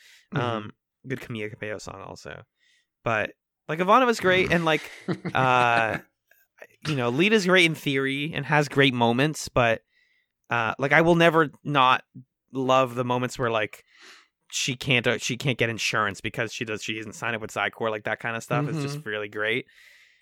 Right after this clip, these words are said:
Speaker 2: Like, the showrunners clearly understand, um, the stress that being on a station like Babylon Five can put on the average person,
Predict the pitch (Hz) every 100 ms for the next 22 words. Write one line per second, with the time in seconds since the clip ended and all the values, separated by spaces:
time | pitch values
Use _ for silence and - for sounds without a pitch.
0 | _ - 156 160 - 185 175 175 170 -
1 | 165 147 139 139 - - 135 127 123 120
2 | - - 110 104 101 101 - - - _
3 | _ _ _ _ _ _ - 123 127 120
4 | - - 147 147 151 - 120 113 127 131
5 | 123 117 104 - - 117 - 135 113 101
6 | 107 110 107 101 101 101 117 - 117 107
7 | 107 107 101 104 104 - 101 - 156 180